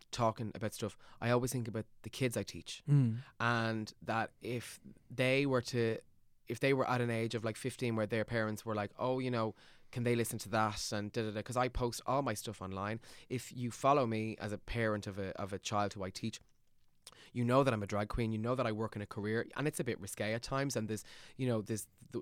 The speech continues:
Speaker 1: the, the words that are used, the, the gay, the queer, the fag, all that sort of stuff. So I think I'm careful in that sense, and then I'm even more careful about what to talk about and what not to talk about, because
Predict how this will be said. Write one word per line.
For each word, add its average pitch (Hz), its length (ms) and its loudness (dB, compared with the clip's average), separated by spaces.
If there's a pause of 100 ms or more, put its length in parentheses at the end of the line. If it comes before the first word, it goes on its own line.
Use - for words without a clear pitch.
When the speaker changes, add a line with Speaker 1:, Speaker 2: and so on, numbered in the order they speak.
(120)
Speaker 1:
the, 113 120 -2
the 113 120 -2
words 113 400 2
that - 160 -4
are 110 80 -2
used, 113 460 0
the, 101 100 0
the - 100 -10
gay, 113 220 0
the 107 80 -2
queer, 113 240 0
the 107 40 -6
fag, 110 220 -2
all 110 80 0
that 113 140 -2
sort 110 80 -8
of 95 40 -12
stuff. 104 140 -8 (420)
So 135 260 6 (380)
I 131 80 2
think 156 260 2 (440)
I'm 123 240 2
careful 156 480 4
in 123 200 0
that 123 260 4
sense, 127 500 -2 (220)
and 120 120 2
then 120 120 4
I'm 113 180 0
even 117 240 -2
more 123 360 2
careful 107 500 -4
about 107 340 -4
what 113 300 -2
to - 100 -12
talk 110 300 -4
about 104 260 -8
and 104 80 -8
what 104 160 -6
not 101 200 -6
to - 100 -20
talk 95 220 -8
about, 92 180 -8
because 107 360 -4